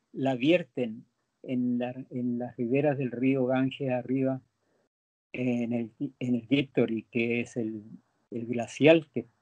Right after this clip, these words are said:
de donde nace el, este río, y, y vierten lágrimas. Vierten lágrimas que han juntado durante catorce años, entre discípulos, monjes y todo.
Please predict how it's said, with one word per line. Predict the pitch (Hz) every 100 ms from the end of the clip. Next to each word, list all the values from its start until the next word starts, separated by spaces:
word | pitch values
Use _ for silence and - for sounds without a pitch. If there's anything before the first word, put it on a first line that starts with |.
| _
de | 107
donde | 127 120 123
nace | 147 170 -
el, | 120 117 110
este | 127 - 123
río, | 120 113 120 175 _ _ _ _ _ _
y, | 135 120 117 120 120 120 117
y | 123
vierten | 131 139 - 151 127
lágrimas. | 123 170 139 107 104 _ _ _ _ _ _ _ _ _ _ _ _ -
Vierten | 135 131 135 120
lágrimas | 131 139 147 135
que | -
han | 139 143 143 - _ _ -
juntado | - - 120 120 143 156 156
durante | 135 123 131 123 - 127 123
catorce | 120 117 143 147 - 151
años, | 165 117 - _ _ _ _ _ _
entre | 127 117 117 127
discípulos, | 110 - 131 135 131 143 131 120
monjes | 117 135 135 - 131
y |
todo. | 139 135 117